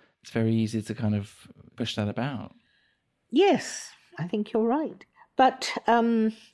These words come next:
Speaker 2: my place in the business now seems fairly assured.
Speaker 1: I
Speaker 2: I,
Speaker 1: should
Speaker 2: I
Speaker 1: hope so.
Speaker 2: hope, I hope. I don't,
Speaker 1: <laughs>
Speaker 2: I don't know for sure, but it seems so.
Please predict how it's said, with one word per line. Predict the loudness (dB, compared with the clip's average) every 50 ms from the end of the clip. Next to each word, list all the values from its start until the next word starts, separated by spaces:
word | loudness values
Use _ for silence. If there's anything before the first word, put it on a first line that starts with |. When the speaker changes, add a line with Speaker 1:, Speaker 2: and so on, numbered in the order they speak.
| _ 0
Speaker 2:
my | 2 2 2
place | 0 0 2 4 6 6 6 4 2 0
in | 2 2 2
the | 2
business | 2 2 2 2 2 0 -2 -4 -4 -6 -8 -8 -8 -6 -2
now | 0 2 2 2 2 0 -2 -4 -4 -4 -4 -4 -6 _ _ _ _ _ _ _
seems | -8 -2 2 2 4 4 4 4 4 2 2 0 -2 -2
fairly | 0 2 4 4 4 4 4 2 0 -2 -4 -8 _ _
assured. | -4 -2 -2 0 2 4 4 4 2 0 -2 -2 -4 -6 -10 _ _ _ -4 -2
Speaker 1:
I | -2
Speaker 2:
I, | 0
Speaker 1:
should | 0 2
Speaker 2:
I | 2 2
Speaker 1:
hope | 4 4
so. | 6
Speaker 2:
hope, | 6 6 6 4 0 -6 -16 -4 0
I | 2 2 4
hope. | 4 4 4 4 4 2 0 -2 0
I | 0 2
don't, | 2 4 2 2 2 -2 -6 -4 -2
Speaker 1:
<laughs> | -2
Speaker 2:
I | 0 2
don't | 2 2 0 0 2
know | 2 2 2
for | 2 0 -4
sure, | -4 -2 2 4 4 4 4 2
but | 0 -2 -2 -2 -4 -10 _ _ _ _ _ _ _
it | -4 -4 -2
seems | -2 0 2 4 4 4 4 2 2 0 -2
so. | -2 -2 -2 -2 0 -2 -4 -6